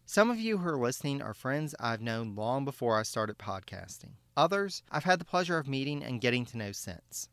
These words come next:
Still others of you, I don't know at all. However, no matter who you are or where you are, you are my motivation for doing this. And I only hope that you've enjoyed the experience thus far, that you've learned something and or been entertained,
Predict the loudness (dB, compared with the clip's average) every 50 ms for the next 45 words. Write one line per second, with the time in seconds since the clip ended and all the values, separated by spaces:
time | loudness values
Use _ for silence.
0 | _ -12 -4 0 2 2 4 4 2 2 0 -2 -2 -4 -6 -6 -6 -8 -8 -8
1 | -6 -4 -4 -2 -2 -2 -4 -4 -4 -2 -2 -2 -2 -2 -2 -4 -6 -8 -16 _
2 | _ _ 0 2 4 4 4 2 0 -2 0 2 2 2 4 2 2 2 0 -2
3 | -2 -4 -2 -2 0 0 0 0 0 0 -2 -6 -8 _ _ _ _ _ _ -4
4 | -4 -2 0 2 2 2 2 0 -2 -4 -6 -8 -12 -14 -16 -18 -20 _ _ _
5 | -2 -2 -2 0 2 2 2 2 2 2 0 0 0 0 0 2 0 0 -2 -2
6 | -4 -8 -8 -8 -10 -10 -10 -8 -10 -10 -12 -16 -16 -16 -14 -14 -14 -14 _ _
7 | _ -4 0 2 2 2 2 0 -2 0 0 0 2 2 0 0 -2 -8 -6 -4
8 | -4 -2 -2 -2 -2 0 0 0 0 2 0 -2 -2 -4 -6 -6 -6 -6 -6 -8
9 | -10 -8 -4 -2 -2 -2 -2 -4 -2 -2 -2 -2 -4 -8 _ _ -2 -2 -2 0
10 | -2 -6 0 2 4 4 4 4 0 -2 0 -2 -2 -2 -4 -6 -6 -6 -8 -6
11 | -2 -2 0 2 2 4 4 2 2 2 0 2 2 2 0 -2 -4 -4 -4 -6
12 | -6 -6 -6 -10 -12 -12 -14